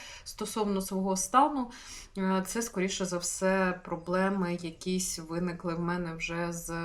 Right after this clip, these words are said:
щ-, щитовидною залозою. Власне, в мене і раніше були такі думки і підозри. Почалося, мабуть, ще влітку, коли в мене,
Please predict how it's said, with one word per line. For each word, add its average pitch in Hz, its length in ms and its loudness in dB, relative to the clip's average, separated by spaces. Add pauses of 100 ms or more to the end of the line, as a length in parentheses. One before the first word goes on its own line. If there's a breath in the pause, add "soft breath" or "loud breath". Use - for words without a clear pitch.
(120)
щ-, 175 420 -4 (120)
щитовидною 180 920 0
залозою. 196 640 2 (1300 loud breath)
Власне, 220 380 4
в 214 40 2
мене 220 260 2
і 214 40 4
раніше 208 420 0
були 180 400 0
такі 180 540 -2
думки 208 840 2
і 208 120 -2
підозри. 196 920 0
Почалося, 202 680 -2
мабуть, 190 360 0
ще - 300 0
влітку, 190 560 -4
коли 190 320 0
в 185 120 -2
мене, 190 420 2